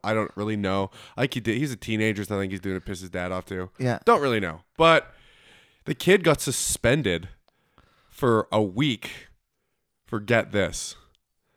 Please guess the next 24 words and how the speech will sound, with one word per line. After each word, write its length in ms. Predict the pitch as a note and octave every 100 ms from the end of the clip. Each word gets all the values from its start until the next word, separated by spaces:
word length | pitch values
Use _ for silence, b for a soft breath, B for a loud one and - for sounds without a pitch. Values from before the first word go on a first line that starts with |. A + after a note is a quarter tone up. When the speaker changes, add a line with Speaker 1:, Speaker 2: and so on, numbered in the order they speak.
| _ _ _ _ - -
Speaker 1:
speaking 640 | - - E3 E3 E3+ D3+ -
English 420 | C3+ B2 A#2+ A#2
at 140 | G#2
lunch. 460 | G2 G2 F2 - - _ _ _ _ -
Speaker 2:
What? 400 | B2+ F3+ - - -
Speaker 1:
Speaking 600 | - - - D#4 - C4+
English 400 | G3 C4 B3+ A3+ G3
at 140 | F3+
lunch. 400 | F3 G#3+ - -
Speaker 2:
The 80 | D3
school 400 | - - E3 D#3+
suspended 480 | - C3+ - - A3
Speaker 1:
Suspended 400 | F#3 G#3+ A#3 A3
him 80 |
for 160 | G3 G3
a 80 | C#3
week. 540 | A2 E3+ G#2 - -
Speaker 2:
That 160 | - B2+
is 160 | A2+ G2+
insane. 480 | F#2 G#2 F#2 F#2+ -
Speaker 1:
That's 160 | G3
not 160 | C#4 D4
even 300 | D#3+ A2+ G#2
legal. 480 | F#3 C3+ E2+ G2